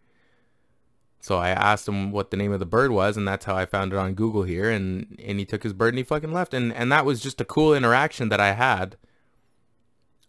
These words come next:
all because I just went out to get some cookies. Now, let me just run that scenario by you in a different way. I could have gone in there, seen a guy with a bird,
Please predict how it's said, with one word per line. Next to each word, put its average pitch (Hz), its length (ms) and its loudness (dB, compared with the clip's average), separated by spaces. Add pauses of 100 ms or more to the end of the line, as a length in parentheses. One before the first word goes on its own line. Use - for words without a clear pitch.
all 131 180 8
because 139 320 2
I 135 80 4
just 131 200 -4
went 107 220 4
out 120 200 2
to 110 60 -8
get 117 200 2
some 104 140 -4
cookies. - 560 -6 (3000)
Now, 113 100 2
let 156 100 4
me 175 100 2
just 147 180 -4 (180)
run 110 240 4
that 120 160 2
scenario 104 560 2
by 95 220 4
you 90 240 -2
in 85 100 -4
a 82 60 -6
different 92 400 -2
way. 90 460 -2 (1080)
I 117 100 8
could 196 260 4
have 139 120 0
gone 113 300 4
in 113 140 2
there, 85 260 -2
seen 175 300 0
a 170 40 -2
guy 123 220 6
with 117 180 4
a 98 60 2
bird, 80 560 -2